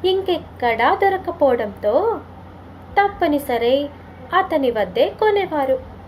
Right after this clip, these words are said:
ఒక రోజున అతనికి పాలు అమ్మితే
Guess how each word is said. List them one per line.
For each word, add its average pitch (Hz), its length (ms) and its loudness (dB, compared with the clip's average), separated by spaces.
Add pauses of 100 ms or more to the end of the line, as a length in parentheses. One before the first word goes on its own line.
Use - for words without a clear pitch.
(1600)
ఒక 415 160 4
రోజున 440 440 4 (1080)
అతనికి 277 720 0 (480)
పాలు 311 280 4
అమ్మితే 254 760 0